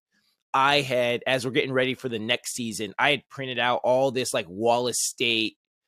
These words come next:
you know, paraphernalia and put it all over our apartment. So I had, like, bulletin board material all over our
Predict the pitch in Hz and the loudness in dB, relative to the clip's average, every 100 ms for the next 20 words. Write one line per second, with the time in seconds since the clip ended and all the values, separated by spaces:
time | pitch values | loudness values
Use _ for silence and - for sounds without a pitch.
0 | _ - 135 123 107 98 - 143 127 - | _ -6 -4 0 0 -2 0 2 2 0
1 | 113 117 113 104 85 - 107 143 135 - | -2 0 2 0 -2 -4 -4 -2 -2 2
2 | 135 147 147 131 127 113 95 117 107 - | 4 6 4 4 4 4 2 0 -2 -2
3 | 80 - - - 139 135 175 170 139 117 | -12 -14 -20 -6 2 4 8 6 6 -2
4 | - 110 131 131 123 110 113 104 110 - | -4 -6 -2 -2 -4 -2 -2 -2 -6 -4
5 | 113 113 113 - 139 151 143 117 123 113 | -2 0 -2 2 4 4 4 4 4 2